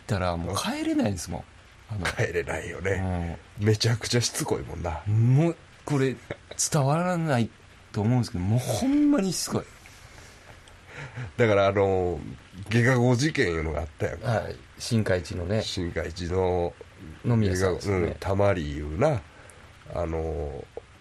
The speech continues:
Speaker 2: バーがあったんやな。
Speaker 1: バー。
Speaker 2: 今ないんかな。
Speaker 1: はい。
Speaker 2: で、行ったら、あの、大型犬が、
Speaker 1: そうそう。
Speaker 2: 三匹ぐらい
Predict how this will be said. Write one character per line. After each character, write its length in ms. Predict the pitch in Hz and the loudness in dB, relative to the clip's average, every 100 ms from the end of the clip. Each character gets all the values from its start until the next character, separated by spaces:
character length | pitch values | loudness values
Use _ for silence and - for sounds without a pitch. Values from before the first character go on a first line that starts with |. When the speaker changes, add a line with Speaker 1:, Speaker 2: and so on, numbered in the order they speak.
| - - | -14 -2
Speaker 2:
バ 200 | 110 98 | 2 2
ー 20 | |
が 100 | 80 | 0
あ 20 | |
っ 20 | 78 | -6
た 80 | - | -4
ん 20 | 82 | 2
や 40 | |
な。 60 | 104 | 2
Speaker 1:
バ 100 | 101 | 4
ー。 40 | |
Speaker 2:
今 180 | 120 139 | 2 2
な 160 | 90 80 | 0 -2
い 60 | |
ん 60 | 78 | -4
か 120 | 80 | -2
な。 120 | 113 | 0
Speaker 1:
は 300 | 117 95 82 - - - - | 0 -2 -4 -8 -18 -20 -8
い。 40 | 107 | -4
Speaker 2:
で、 260 | 104 - | -2 0
行 140 | 110 123 | 0 -2
っ 40 | - - | -6 0
た 120 | 98 | 2
ら、 140 | 82 82 | 2 0
あ 40 | |
の、 120 | 82 78 | -2 2
大 220 | 104 104 | 4 4
型 280 | 104 107 110 | 4 2 2
犬 280 | 110 110 131 | 2 2 2
が、 300 | 147 151 160 - - - - - - - - - - | 2 0 -6 -16 -20 -20 -20 -20 -20 -20 -20 -18 -6
Speaker 1:
そ 180 | 113 | 0
う 20 | 117 | 2
そ 160 | 113 | 2
う。 20 | |
Speaker 2:
三 80 | 104 | 4
匹 180 | 113 123 | 4 4
ぐ 60 | 120 | 4
ら 60 | |
い 20 | - | 4